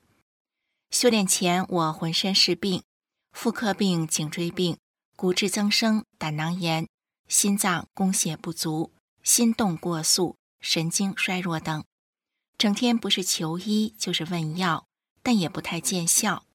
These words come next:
看见我村有一个练法轮功的嫂子，她以前也是一身的病，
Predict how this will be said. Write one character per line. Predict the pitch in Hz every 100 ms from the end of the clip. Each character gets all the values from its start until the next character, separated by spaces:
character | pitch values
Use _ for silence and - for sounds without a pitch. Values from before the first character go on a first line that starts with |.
| _ _ _ _ _ _ _
看 | - 254
见 | 247 180
我 | 156
村 | - 214
有 | 190 156
一 | 160
个 | - 175 165 -
练 | 202 175 165
法 | - 156
轮 | 156
功 | 180 220
的 | 220
嫂 | - 156 139
子， | - 170 - _ _ _ _ _
她 | - 269
以 | 202
前 | - - 165 180
也 | 156
是 | - 175
一 | 175
身 | 175 - 185
的 | 175
病， | - 180